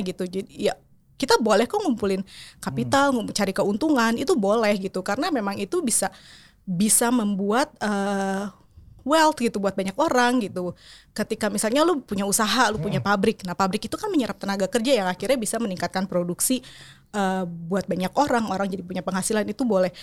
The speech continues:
Speaker 1: Tapi yang nggak boleh adalah eksesnya itu, neokapitalisme. Neokapitalisme tuh lu maruk gitu, kayak semuanya lu kuasain, semuanya lu kuasain. Akhirnya,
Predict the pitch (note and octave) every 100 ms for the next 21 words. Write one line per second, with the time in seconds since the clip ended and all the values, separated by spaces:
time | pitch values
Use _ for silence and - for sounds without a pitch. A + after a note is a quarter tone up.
0 | - - D#4 - B3 A3 G3 A3 C#4 C4
1 | G3+ F#3 A3 - - A3 A3+ G#3 C#4 C4+
2 | B3 F#3+ G3 G#3+ B3 B3+ C#4 D4+ E4 D4
3 | C#4+ G3 G3 F#3+ G3+ F#3 F#3+ C#4 F#4 F#4
4 | F#4 F#4+ G4 G4 - A3 F#3+ G3 F#3+ B3+
5 | A#3+ C4 D#4 F#4 D#4+ B3+ A#3+ D4 D4 D4
6 | A#3+ C4 D#4 D4 A#3+ A#3 C#4+ D4+ G3 A3+
7 | C#4+